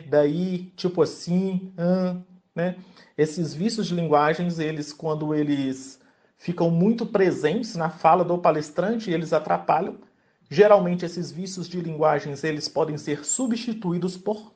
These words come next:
pausas e respiração. Como que você consegue fazer isso? Anotando quantas vezes você falou né durante uma apresentação, quantas vezes você falou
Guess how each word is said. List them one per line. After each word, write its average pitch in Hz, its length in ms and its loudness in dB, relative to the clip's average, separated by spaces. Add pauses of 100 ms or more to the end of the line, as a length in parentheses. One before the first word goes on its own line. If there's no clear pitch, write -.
(200)
pausas 139 880 2
e 226 320 -8
respiração. 214 1080 0 (280)
Como 247 300 4
que 233 100 -4
você 185 260 -4
consegue 147 440 -6
fazer 139 320 -4
isso? 294 400 -6 (400)
Anotando 226 720 4
quantas 233 400 0
vezes 190 360 0
você 190 240 -4
falou 196 480 2
né 185 460 2 (240)
durante 165 320 0
uma 160 80 -4
apresentação, 185 800 -2
quantas 160 260 -2
vezes 151 280 -4
você 147 260 -8
falou 156 420 0